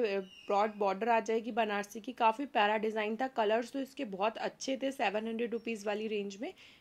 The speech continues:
ये देखिए, ये सारे सेवन हंड्रेड रुपीज़ वाली प्राइस रेंज है और फैब्रिक वाइज सभी बहुत ज़्यादा अच्छे हैं।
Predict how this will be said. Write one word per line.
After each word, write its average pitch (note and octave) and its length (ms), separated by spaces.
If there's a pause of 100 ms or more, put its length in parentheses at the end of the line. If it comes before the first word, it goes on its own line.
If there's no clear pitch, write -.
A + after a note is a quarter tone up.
ये A3 100
देखिए, G#3 320
ये A3+ 60
सारे A3 320
सेवन A3+ 360
हंड्रेड A#3 260
रुपीज़ A#3 340
वाली A3+ 200
प्राइस G3+ 380
रेंज A#3 280
है B3+ 60
और C#4 60
फैब्रिक A#3 460
वाइज A#3+ 240
सभी A3+ 380
बहुत G3 300
ज़्यादा A#3+ 260
अच्छे A#3 280
हैं। C4+ 100